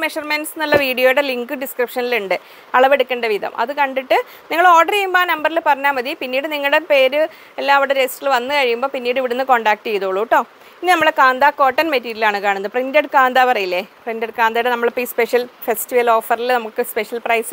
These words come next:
വരുന്നത് one thirty rupees per meter, നൂറ്റി മുപ്പത് രൂപയാണ്. നമ്മൾ കുർത്തിക്കും എന്നാൽ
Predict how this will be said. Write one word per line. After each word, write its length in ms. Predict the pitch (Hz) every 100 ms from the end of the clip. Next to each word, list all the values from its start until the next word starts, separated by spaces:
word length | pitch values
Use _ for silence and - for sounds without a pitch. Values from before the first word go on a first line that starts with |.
| 247
വരുന്നത് 280 | 226 233 370 - - - 277
one 120 | 349 370
thirty 260 | 285 285 330
rupees 280 | 269 247 240
per 80 | 226 202
meter, 160 | 185 233
നൂറ്റി 200 | 240 277 247
മുപ്പത് 280 | 214 254 254
രൂപയാണ്. 440 | 220 190 190 190 415 - - - -
നമ്മൾ 160 | 370 339 339
കുർത്തിക്കും 460 | 311 - 311 381 587 _ - -
എന്നാൽ 160 | 269 311